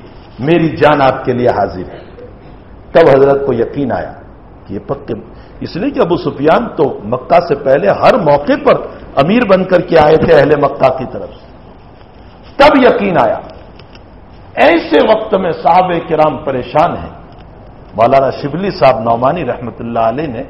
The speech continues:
سیرت النبی لکھی، نو، سات جلدوں میں ہے۔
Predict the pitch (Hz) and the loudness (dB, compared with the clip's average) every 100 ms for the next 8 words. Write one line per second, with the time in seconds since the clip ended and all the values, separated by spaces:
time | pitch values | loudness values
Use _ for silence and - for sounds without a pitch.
0 | - - - - 151 156 165 156 135 170 | -18 -20 -20 -8 -2 0 0 -4 -4 -4
1 | 156 113 - 82 - - - - - - | -8 -10 -14 -20 -20 -20 -20 -20 -20 -20
2 | - - - 107 156 151 - 165 165 - | -20 -20 -16 0 0 0 -2 2 2 2
3 | 139 113 107 98 90 | -4 -2 -4 -6 -8